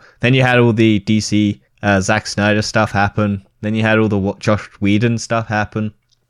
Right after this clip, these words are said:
And they were trying to cover it up, and the Warner Brothers executives hated black people,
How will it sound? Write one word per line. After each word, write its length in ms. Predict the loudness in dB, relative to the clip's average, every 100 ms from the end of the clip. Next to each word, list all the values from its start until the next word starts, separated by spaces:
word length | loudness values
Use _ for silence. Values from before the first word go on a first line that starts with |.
| _
And 100 | -4
they 80 | -2
were 80 | -2
trying 220 | -2 -2
to 40 | -2
cover 400 | -2 -2 0 -2
it 80 |
up, 280 | 0 -2 -2
and 120 | -4
the 60 | -4
Warner 300 | -2 -4 -4
Brothers 440 | -6 -4 -4 -4
executives 600 | -6 -4 -6 -6 -8 -6
hated 360 | -4 -2 -2 -8 _ -4
black 280 | -2 -2 -6
people, 400 | -8 -4 -6